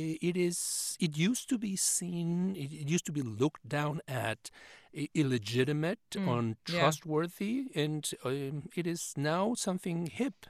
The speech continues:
Speaker 1: and cool and attractive.
Speaker 2: Yeah. And what's sort of your favorite Spanglish word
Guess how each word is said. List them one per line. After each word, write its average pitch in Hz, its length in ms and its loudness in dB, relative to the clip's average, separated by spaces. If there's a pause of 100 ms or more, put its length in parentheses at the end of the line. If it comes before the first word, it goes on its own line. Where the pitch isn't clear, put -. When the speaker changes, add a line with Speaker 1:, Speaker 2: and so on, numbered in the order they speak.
(100)
Speaker 1:
and 139 180 -2
cool 233 480 -2
and 139 100 2
attractive. - 480 -2 (240)
Speaker 2:
Yeah. 190 400 4 (580)
And 220 380 8 (120)
what's 185 400 -2
sort 302 160 -2
of 196 180 -6 (800)
your 202 280 4
favorite 196 800 2
Spanglish 175 920 2
word 160 380 2